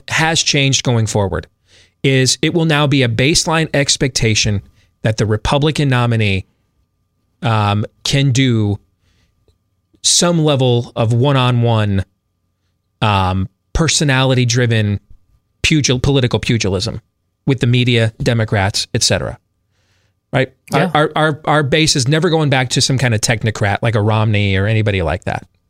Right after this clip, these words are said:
Speaker 1: Okay?
Speaker 2: Yeah.
Speaker 1: Um, on the Cruz campaign, frankly, that was his weakness. He was not comfortable doing that 'cause Ted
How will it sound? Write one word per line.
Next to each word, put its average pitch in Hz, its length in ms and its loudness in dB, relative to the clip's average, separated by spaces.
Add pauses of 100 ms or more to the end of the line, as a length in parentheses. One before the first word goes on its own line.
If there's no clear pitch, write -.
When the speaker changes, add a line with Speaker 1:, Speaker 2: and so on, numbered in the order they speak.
Speaker 1:
Okay? 123 280 -2 (360)
Speaker 2:
Yeah. 160 200 0 (540)
Speaker 1:
Um, 139 480 0 (1200)
on 143 120 0
the 151 100 0
Cruz 233 320 0
campaign, 117 640 0 (1000)
frankly, 165 260 0
that 151 160 2
was 156 140 2
his 143 160 2
weakness. 156 400 -2
He 127 80 0
was 131 160 0
not 135 240 0
comfortable 139 420 0
doing 131 240 0
that 92 180 -4
'cause - 220 -2 (140)
Ted 135 260 0